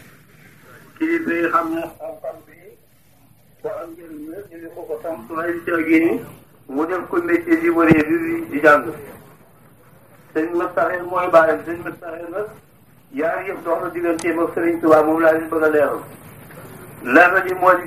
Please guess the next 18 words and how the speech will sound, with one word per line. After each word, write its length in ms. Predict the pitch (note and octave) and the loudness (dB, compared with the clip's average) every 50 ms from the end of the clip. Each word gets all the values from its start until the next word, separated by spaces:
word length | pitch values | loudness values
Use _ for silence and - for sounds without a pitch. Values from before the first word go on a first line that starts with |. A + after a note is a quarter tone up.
| - - | 2 6
taalibe 340 | F3+ E3+ F3 F3 E3+ E3+ E3+ - | 6 6 8 6 0 -2 -6 -8
gi 60 | - | -8
ci 60 | - | -6
des 160 | F3 D#3+ D3+ D#3+ | -4 -4 -4 -2
moo 160 | E3+ E3 D#3+ | -2 -2 0
di 80 | D#3+ D3+ C#3 | -2 -2 4
bokk. 280 | C#3+ C#3+ - - - - - - - - - _ _ _ - - - - - _ - _ _ _ _ _ - - | 4 4 4 4 0 -6 -10 -10 -12 -20 -20 _ _ _ -20 -20 -20 -20 -20 _ -20 _ _ _ _ _ -12 -2
Lii 220 | C#4 E4 F4+ - | -2 0 0 2
taalibe 440 | - - F4 - F4+ F4+ - E3+ - | 2 2 2 2 -2 -4 -8 -8 -6
gi 60 | E4+ | -6
mooy 280 | E4+ F#4 G4 - - - - - - - - - - - _ _ _ - _ _ - - _ _ _ - | 2 6 6 6 6 4 0 -6 -10 -16 -18 -20 -20 -20 _ _ _ -20 _ _ -20 -20 _ _ _ -12
ñaari 520 | - C3+ C3+ C#3+ E3 F3 F#3+ F#3+ F#3 - - | -4 -2 0 2 4 4 2 2 0 -2 0
taawu 300 | - F3+ F3 F3 E3+ D#3+ - | 2 4 4 4 2 -2 -2
sedd 160 | F#3+ F3+ E3+ E3+ | -4 -4 -2 0
na 160 | F3 E3+ E3 | 0 0 2
ko 140 | E3 E3+ E3 | 2 0 0
Sëriñ 180 | E3 E3+ E3+ D#3+ D#3 | 0 0 -2 -2 -2
Tuubaa, 320 | - D#3 D3+ D3+ D3 - | 0 6 6 8 6 6